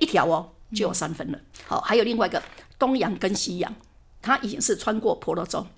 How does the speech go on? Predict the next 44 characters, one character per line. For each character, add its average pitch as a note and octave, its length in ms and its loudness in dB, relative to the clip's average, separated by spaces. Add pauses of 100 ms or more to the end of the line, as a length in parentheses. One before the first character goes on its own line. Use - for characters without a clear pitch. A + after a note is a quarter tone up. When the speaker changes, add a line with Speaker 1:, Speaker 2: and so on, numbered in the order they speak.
(380)
Speaker 1:
可 G#3+ 100 0
是 C#4 140 2
它 E4+ 200 0
的 D4 100 4
题 - 180 -6
目 B3 120 2
是 - 220 -2
问 G#3+ 180 0
你 B2+ 220 -8 (380)
民 C4+ 260 4
国 F3 260 2
初 B3 300 0
年 D#3+ 300 -2
的 - 200 2
学 A#3+ 460 2
者 - 380 2
他 G#3+ 160 -2
的 F3+ 100 -2
说 E3+ 280 0
法， - 260 -6 (480)
他 - 160 0
已 - 20 0
经 F4 140 2
都 D#4+ 120 2
跟 D4 160 -2
你 C4+ 80 4
讲 - 340 -2
了， C3 120 -6 (220)
是 - 160 4
从 G3 240 0 (220)
越 D4+ 220 6
南 F3 260 0
或 G3 160 2
是 A#3 120 2
哪 F3 220 2
里， F3+ 180 -2
他 D4+ 140 0
都 E4 120 2
已 A#3 40 0
经 C4 100 4
跟 B3 180 2
你 A#3+ 60 4
讲， F#3+ 300 -2
就 A#3 120 6